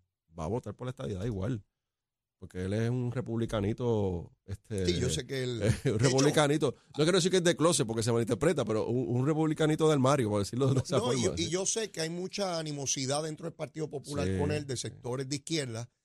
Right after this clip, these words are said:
Speaker 2: porque dicen que es estadista.
Speaker 1: Sí.
Speaker 2: Y, y, y no debería molestarse porque históricamente ese partido dijo que era la casa grande donde vivía gente de toda la
Speaker 1: Claro,
Speaker 2: ideología,
Speaker 1: claro.
Speaker 2: ¿verdad?
Speaker 1: Igual, igualmente hay otros líderes que, que están en esa dirección. Hay otros que no, ¿verdad? Como por ejemplo,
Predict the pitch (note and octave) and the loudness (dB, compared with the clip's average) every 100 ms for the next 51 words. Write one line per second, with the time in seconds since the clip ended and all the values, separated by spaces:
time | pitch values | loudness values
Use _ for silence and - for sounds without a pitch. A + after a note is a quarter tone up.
0 | _ - A2 B2+ A#2 C3+ D3+ C3+ C3 C3 | _ -12 -8 -6 -4 -4 -4 -4 -4 -6
1 | C3 G3+ - F#2+ - E2 C#2+ E2+ B2+ C#3+ | -8 -8 -16 -20 -20 -16 -14 -6 -4 -4
2 | A#2 A#2+ A#2 B2+ C3+ C3+ C3+ C#3 C#3 C3+ | -6 -6 -6 -4 -6 -6 -6 -6 -6 -8
3 | C4 B3+ D4+ G3+ B2+ B2+ C#3 C#3 - C3 | -8 -8 -6 -6 -8 -8 -8 -8 -8 -6
4 | C3+ C3 F#3+ - D3+ C3 - C3 C3+ B2 | -8 -4 -2 -2 -4 -10 -10 -8 -6 -6
5 | D#3 A#3 - A#2+ B2+ B2+ B2 - A#2+ D3 | -6 -6 -6 -6 -4 -6 -8 -8 -6 -4
6 | B2+ A#2+ D#3 B3+ E3 C3+ B2 B2+ C3 C3+ | -4 -6 -4 -4 -4 -4 -4 -4 -2 -4
7 | C3+ C3 D#3 B2+ B2+ A#2 A2+ G#2+ G#2 F#2 | -4 -4 -2 -2 0 0 0 -2 -4 0
8 | G2+ G#2+ G#2 G#2+ - A2 G#2+ A#2 - A#2+ | 2 4 6 6 4 2 4 2 2 0
9 | G#2 A#2+ A2 B2+ C#3 - G2+ - _ G2+ | 2 2 2 0 -2 -4 -10 -10 _ -10
10 | F#2 G2 A2+ G2 F#2 G2+ F2+ E2 E2 D#2 | -6 0 0 2 0 0 -2 -2 -8 -12
11 | D2 F2+ F#2+ F#2 A#2+ - G#2+ G#2+ A2 E2+ | -10 -2 -2 0 -4 -4 0 2 0 0
12 | A2+ C#3+ F2+ E2 D#2+ E2 D#2+ - G#2+ G#2 | -2 -2 -6 -6 -8 -6 -4 -4 -2 -2